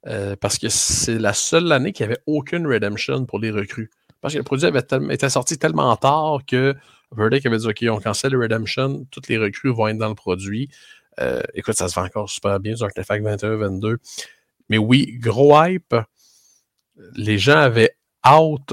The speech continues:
d'avoir quelque chose d'autre que du Série un en vingt-trois vingt-quatre. Puis on se mentira pas, je pense que la petite patch autographiée de Connor Bedard, Team Canada, ça l'a titillé,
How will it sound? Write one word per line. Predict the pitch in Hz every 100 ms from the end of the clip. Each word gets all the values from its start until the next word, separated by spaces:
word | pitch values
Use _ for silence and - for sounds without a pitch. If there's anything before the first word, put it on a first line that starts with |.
| 110 -
d'avoir | 104 110 -
quelque | 120
chose | 123 107 110
d'autre | 127 -
que |
du | 104
Série | - - 107 107 117
un | 123 -
en | 104
vingt-trois | 104 98 - 104
vingt-quatre. | 101 90 113 139 - - 104 _ _ _ _ _ _ _ _ _ _
Puis | 120
on | 104
se | 101
mentira | 101 110 104 98
pas, | - 131
je | 131
pense | 113 107
que | 101
la | 95
petite | - - -
patch | 131 120 113 101
autographiée | 104 107 104 95 113
de | -
Connor | 101 101 98
Bedard, | 92 107 110 101
Team | 107 92
Canada, | 95 92 87 107 110 123 _ _ _ _ _ _ _ _ _ _ _ _ _
ça | - - - 85
l'a | 87 90
titillé, | - - - -